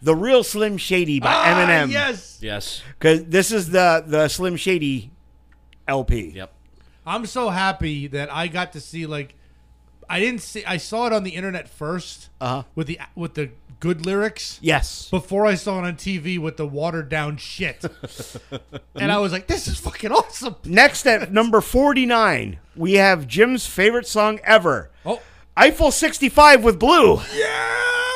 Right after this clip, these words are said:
Speaker 2: baby.
Speaker 3: What fucking number?
Speaker 1: Forty-nine.
Speaker 3: Oh,
Speaker 2: Forty.
Speaker 3: my.
Speaker 2: Yeah, and still relevant to this day.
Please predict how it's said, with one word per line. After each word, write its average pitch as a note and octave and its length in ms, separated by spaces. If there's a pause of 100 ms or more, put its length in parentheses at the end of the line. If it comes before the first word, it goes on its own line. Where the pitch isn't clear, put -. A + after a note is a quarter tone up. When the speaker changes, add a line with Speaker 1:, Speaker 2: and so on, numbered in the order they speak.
Speaker 2:
baby. A#4 160
Speaker 3:
What A4 140
fucking A3+ 420
number? A#3 360 (440)
Speaker 1:
Forty-nine. G3 960
Speaker 3:
Oh, C3+ 160
Speaker 2:
Forty. G#3+ 160
Speaker 3:
my. G#2+ 360 (100)
Speaker 2:
Yeah, A#3 560 (140)
and D3+ 160
still B3 360
relevant G#3+ 440
to D3 100
this F3 260
day. D#3 460